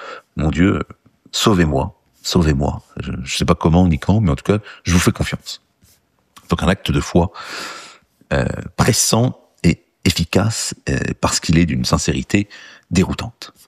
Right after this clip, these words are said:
La troisième parole, et cet, euh, échange entre, euh,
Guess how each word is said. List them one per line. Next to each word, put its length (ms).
La 100
troisième 340
parole, 480
et 60
cet, 340
euh, 200
échange 500
entre, 540
euh, 220